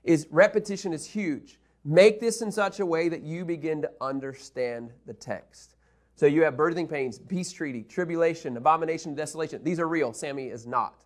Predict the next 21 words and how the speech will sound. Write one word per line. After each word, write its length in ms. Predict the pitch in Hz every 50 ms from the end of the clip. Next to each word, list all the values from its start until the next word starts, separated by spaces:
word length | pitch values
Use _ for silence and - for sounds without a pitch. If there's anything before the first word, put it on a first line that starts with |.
| _ _ -
by 160 | 110 107 101
the 100 | 95 92
way. 220 | 104 110 117 123 139 - - - - - - _ - _ _ -
Uh, 160 | 117 123 -
so 160 | - - 143
don't 240 | 143 165 175 185 170
go 160 | 175 185 175
looking 340 | 165 175 180 175 185 165 147
for 180 | - 170 156 147
an 60 | 147
Ace 260 | - 165 185 180 -
Hardware 760 | - 185 185 180 185 190 185 175 170 165 165 175 175 165 170 - - - -
in 260 | - 165 170 165 151
Genesis. 480 | 143 160 165 165 156 143 147 139 123 -
He's 220 | 156 151 143 135
not 260 | 151 156 156 143 123
there. 360 | 127 139 135 123 110 104 117 - - - - - _ - -
Uh, 300 | 135 143 147 147 147 - -
but 380 | 170 220 220 175 143 - - -
halfway 540 | - 165 196 220 214 - 233 247 240 233 214
through, 640 | - - 254 285 277 233 208 202 208 233 277 -